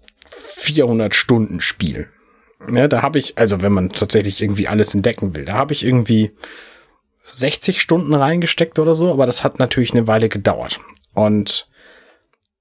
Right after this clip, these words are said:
ich hab immer gedacht, nee, ich kann meine Switch nicht anmachen, um irgendwas anderes zu spielen, weil ich hab ja dieses Testmuster und muss diesen Test schreiben.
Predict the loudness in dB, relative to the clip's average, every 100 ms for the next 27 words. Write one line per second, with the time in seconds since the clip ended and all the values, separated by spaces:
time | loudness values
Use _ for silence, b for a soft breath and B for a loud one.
0 | _ -8 -4 -2 0 0 0 0 0 -2
1 | 0 0 0 -2 0 0 0 0 0 -2
2 | -2 0 0 2 0 0 -2 0 0 2
3 | 0 -2 0 0 2 2 0 -2 -2 -2
4 | -2 0 2 2 2 2 0 0 -2 -2
5 | 0 0 -2 -2 -2 0 2 2 2 2
6 | 2 0 -2 -2 -2 -4 -4 -4 -4 -2
7 | 0 -2 -4